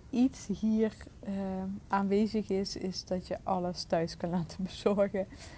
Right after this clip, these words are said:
We hebben hier Lazada, dat is een, ehm, ja, Indonesische variant op AliExpress. En je hebt daarna nog, eh, Shopify en, oh, ik weet het niet,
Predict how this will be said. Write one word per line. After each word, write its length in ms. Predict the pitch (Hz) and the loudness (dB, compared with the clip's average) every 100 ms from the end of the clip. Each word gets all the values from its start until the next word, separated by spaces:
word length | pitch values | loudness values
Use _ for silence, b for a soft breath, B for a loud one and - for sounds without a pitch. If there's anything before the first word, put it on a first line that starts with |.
| 226 - | -16 -4
We 80 | |
hebben 240 | 196 196 202 | 0 2 2
hier 100 | 202 | 4
Lazada, 640 | 190 190 202 196 208 208 | 2 2 2 2 4 2
dat 260 | 208 196 185 | 4 2 0
is 280 | 185 185 - | -2 -4 -4
een, 300 | 190 185 190 | -2 0 0
ehm, 340 | 185 180 180 190 - B B B B | 0 0 0 -2 -6 B B B B
ja, 440 | - 202 180 175 - | 0 4 6 4 2
Indonesische 1080 | 196 196 196 196 196 185 196 185 185 190 - 185 185 - - | 0 2 2 0 -2 -2 2 4 4 2 0 -4 -6 -12 -2
variant 640 | - 196 190 185 190 - | 2 2 2 2 0 -2
op 180 | - 190 | -4 -2
AliExpress. 920 | - 190 190 180 - - 180 185 - | -2 0 -2 -2 -6 -4 -4 -4 -4
En 140 | 175 | -2
je 60 | 175 | -2
hebt 180 | 175 - | -2 -4
daarna 260 | 175 175 | -4 -2
nog, 320 | 175 170 170 180 | -2 -2 -4 -2
eh, 260 | 170 170 | 0 0
Shopify 960 | 170 - 165 - 175 - 175 165 165 165 | -2 -4 -6 -6 -10 -4 0 2 0 -2
en, 220 | 160 160 160 B B B - | -2 -4 -6 B B B -6
oh, 120 | 165 | -6
ik 120 | 165 | -4
weet 160 | 175 170 | -2 -2
het 80 | |
niet, 380 | 175 165 165 - | 0 -2 -4 -10